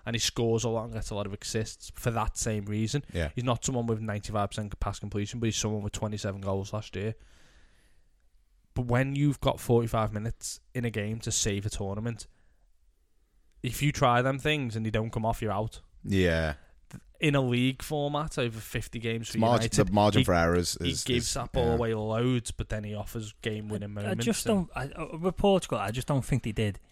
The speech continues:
Speaker 3: either of the things that they wanted to do, and they kind of
Speaker 2: Yeah.
Speaker 3: found themselves in this no man's land of, "Oh, we'll be a bit, like, not
Speaker 1: They missed
Speaker 3: ready."
Speaker 1: Cancelo.
Speaker 3: Yeah, they will be a
Speaker 2: I
Speaker 3: bit
Speaker 2: mean,
Speaker 3: tough. And
Speaker 2: they
Speaker 3: then
Speaker 2: did, but does a fullback? I know fullbacks are important players n-, nowadays, but does he make,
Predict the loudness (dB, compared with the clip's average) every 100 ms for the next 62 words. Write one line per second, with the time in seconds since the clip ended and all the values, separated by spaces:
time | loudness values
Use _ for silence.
0 | _ _ _ 2 2 4 2 2 4 4
1 | 4 2 2 4 2 0 2 2 0 2
2 | 2 2 2 4 6 4 4 4 2 4
3 | 2 0 0 2 6 8 8 8 6 6
4 | 6 6 4 0 -4 -4 -4 -2 0 0
5 | 0 -2 -8 -14 -14 -16 _ 2 4 6
6 | 8 8 6 4 2 0 0 2 0 0
7 | -6 -20 -2 4 6 8 6 6 6 8
8 | 10 10 10 10 10 10 8 4 4 6
9 | 8 8 6 6 4 4 2 -20 _ 4
10 | 4 2 -6 _ _ -2 -2 0 2 2
11 | 6 6 4 -2 -18 -18 0 4 6 6
12 | 6 6 4 2 2 2 2 0 2 2
13 | 0 -2 -2 -2 0 -4 -4 -8 -2 0
14 | 4 4 4 2 -2